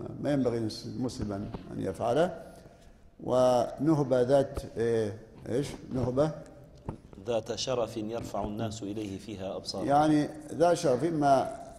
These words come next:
Speaker 1: لها قيمة و، يعني الناس تتعلق بها، أو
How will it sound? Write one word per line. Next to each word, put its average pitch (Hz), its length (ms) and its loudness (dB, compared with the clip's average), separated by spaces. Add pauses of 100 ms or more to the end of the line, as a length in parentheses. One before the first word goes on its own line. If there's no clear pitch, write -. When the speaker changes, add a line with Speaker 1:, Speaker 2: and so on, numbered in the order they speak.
Speaker 1:
لها 135 420 4
قيمة 123 600 4
و، 113 40 6 (1500)
يعني 110 440 -2
الناس 117 600 -2 (220)
تتعلق 113 580 -2
بها، 131 440 2
أو 156 460 0